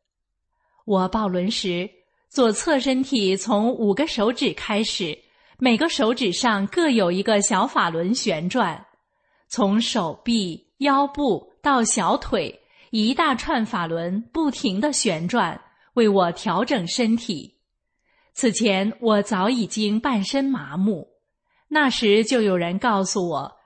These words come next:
这是半身不遂的先兆。我做第五套功法时，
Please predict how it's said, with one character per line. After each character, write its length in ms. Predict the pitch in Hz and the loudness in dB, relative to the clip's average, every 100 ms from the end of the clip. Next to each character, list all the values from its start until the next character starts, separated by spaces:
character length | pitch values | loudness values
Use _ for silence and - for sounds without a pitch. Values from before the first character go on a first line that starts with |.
| _ - | _ -2
这 120 | 233 | -2
是 300 | - 226 190 | 2 2 0
半 240 | 190 247 190 | 0 -2 0
身 300 | 254 240 240 | 0 0 0
不 160 | 285 | -2
遂 280 | 233 208 180 | 0 -2 0
的 220 | 233 185 | 0 0
先 400 | 180 233 208 208 | 0 0 2 2
兆。 400 | 226 202 - - _ _ _ _ _ _ _ _ _ | 0 0 -2 -8 _ _ _ _ _ _ _ _ _
我 120 | 247 233 | 2 2
做 240 | 285 247 | 4 0
第 180 | 240 320 | 2 0
五 160 | 240 | 0
套 300 | 190 277 254 | 0 2 2
功 180 | 202 226 233 | 2 0 2
法 180 | 185 | -2
时， 400 | 165 - 185 180 | -2 -6 -4 -6